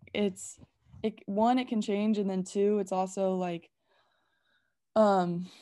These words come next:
okay if you change and then change your mind about that and then, like, discover a new way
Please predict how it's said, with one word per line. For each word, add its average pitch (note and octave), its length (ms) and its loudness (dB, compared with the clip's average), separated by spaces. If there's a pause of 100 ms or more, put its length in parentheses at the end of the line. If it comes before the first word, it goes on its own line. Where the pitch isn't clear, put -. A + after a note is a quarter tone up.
(480)
okay G3+ 540 4
if G3 160 -4
you F#3+ 220 -2
change G#3 460 0
and G#3 140 0
then G3 100 0
change G3+ 240 -2
your F#3+ 80 -2
mind F#3 240 0
about F3+ 280 -2
that F3 360 0
and F#3+ 160 0
then, F3+ 200 0
like, E3+ 180 -4
discover F#3+ 500 0
a F#3 40 2
new F3+ 220 0
way F3 560 -2